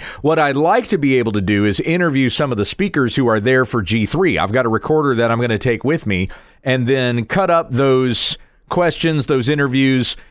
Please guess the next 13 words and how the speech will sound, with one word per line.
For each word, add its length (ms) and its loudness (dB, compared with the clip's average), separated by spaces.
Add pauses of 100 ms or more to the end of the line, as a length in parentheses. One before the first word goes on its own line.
(200)
and 240 -2
post 460 0
them 420 0 (360)
for 440 0
a 440 2
G 320 2
three 360 0
edition 400 0
of 120 -4
the 80 -2
Q 260 0
and 140 0
A. 420 0